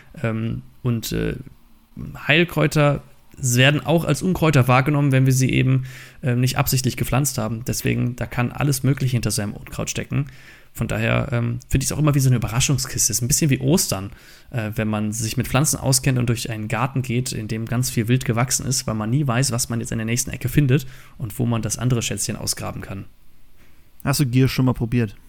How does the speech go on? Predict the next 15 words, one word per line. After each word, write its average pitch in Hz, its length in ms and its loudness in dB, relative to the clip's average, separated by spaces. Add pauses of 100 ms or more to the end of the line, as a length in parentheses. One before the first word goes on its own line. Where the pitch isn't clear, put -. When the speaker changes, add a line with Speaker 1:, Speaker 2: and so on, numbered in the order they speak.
(120)
Speaker 1:
Nein, 104 160 -6 (220)
selber 117 300 2
noch 110 140 2
nicht. - 360 -4
Aber 143 240 6
ich 151 140 4
hab, - 160 0
äh, 135 440 4
wir 127 120 4
hatten 131 140 0
eine 135 200 2
Folge, 131 320 2
wo 123 140 2
wir 123 120 4
über 117 320 0